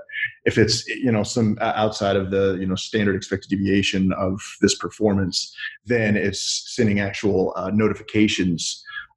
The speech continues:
um, in, in form of an actual badge in, uh, in Marketing Cloud Navigation that,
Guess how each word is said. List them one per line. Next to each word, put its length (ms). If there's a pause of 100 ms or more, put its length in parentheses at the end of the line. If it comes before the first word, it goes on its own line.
um, 560 (560)
in, 260
in 340
form 320
of 160
an 60
actual 340
badge 540
in, 380
uh, 320
in 140
Marketing 300
Cloud 180
Navigation 600
that, 220